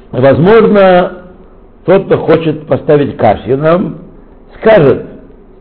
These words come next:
мне, после того, что, э, мы учили в Корбан Зав, в жертве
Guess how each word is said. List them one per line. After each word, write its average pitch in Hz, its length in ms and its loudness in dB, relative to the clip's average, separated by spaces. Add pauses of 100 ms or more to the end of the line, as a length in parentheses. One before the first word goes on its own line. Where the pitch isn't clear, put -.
(200)
мне, 123 580 -2 (1400)
после 196 280 2
того, 147 320 4
что, 127 720 2 (500)
э, 123 320 -12
мы 139 120 -4
учили 165 380 -4
в - 100 -8
Корбан 131 480 0
Зав, 113 260 -2
в 87 40 -14
жертве 139 520 -2